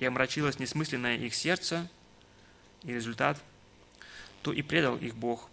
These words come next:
в похотях сердец их нечистоте, так – что они сквернили сами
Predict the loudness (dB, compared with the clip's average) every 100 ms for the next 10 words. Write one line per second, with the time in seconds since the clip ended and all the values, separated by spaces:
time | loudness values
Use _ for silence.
0 | -20 -20 -20 -6 -4 0 2 2 2 -2
1 | -2 -4 -2 -4 -4 -10 -20 -20 -12 -6
2 | -4 -4 -6 -6 -8 -10 -12 -20 -20 -20
3 | -20 -20 -20 -6 2 2 0 -10 -20 -20
4 | -20 -20 -20 -8 -2 0 2 0 -2 -4
5 | -2 -2 0 2 2 0